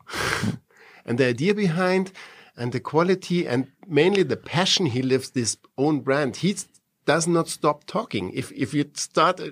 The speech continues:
on, on his, on his, on his booth, he starts talking, and after two hours, he's, he's still talking about his brand and his ideas and this, his passion.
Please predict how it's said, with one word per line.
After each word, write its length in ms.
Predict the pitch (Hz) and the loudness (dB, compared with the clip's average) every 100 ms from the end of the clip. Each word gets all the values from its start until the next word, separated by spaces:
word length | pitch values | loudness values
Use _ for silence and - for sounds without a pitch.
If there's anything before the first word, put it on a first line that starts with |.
| 123 | -4
on, 140 | 139 | -4
on 200 | 143 143 | -2 -2
his, 160 | 139 151 | -2 -2
on 100 | 139 | -2
his, 180 | 139 - | -2 -4
on 160 | 135 123 | -4 -6
his 140 | 123 | -4
booth, 280 | - 247 359 - - - | 0 2 0 -4 -14 -6
he 140 | 202 269 | -2 0
starts 340 | - 147 147 | 2 2 2
talking, 380 | 170 175 147 123 | 0 0 -2 -2
and 80 | 123 | -2
after 180 | 127 135 | -2 -6
two 240 | 196 196 | -2 2
hours, 260 | 147 156 120 | 2 2 0
he's, 300 | 127 - - - | -4 -6 -12 -12
he's 240 | 120 117 | -6 -4
still 200 | - 330 | -2 -2
talking 440 | 339 101 95 92 - - - | -2 -6 -6 -8 -12 -20 -12
about 340 | - 104 127 - | -6 0 0 0
his 140 | 113 | -6
brand 320 | - 156 165 170 | 0 2 2 0
and 240 | 113 120 | -4 -2
his 180 | 127 - | -2 -4
ideas 600 | 127 113 147 170 180 - | -2 -2 0 2 2 0
and 180 | 113 120 | -6 -6
this, 180 | 123 - | -6 -6
his 160 | 120 | -6
passion. 500 | - - 151 - 180 | -6 -4 -2 0 -2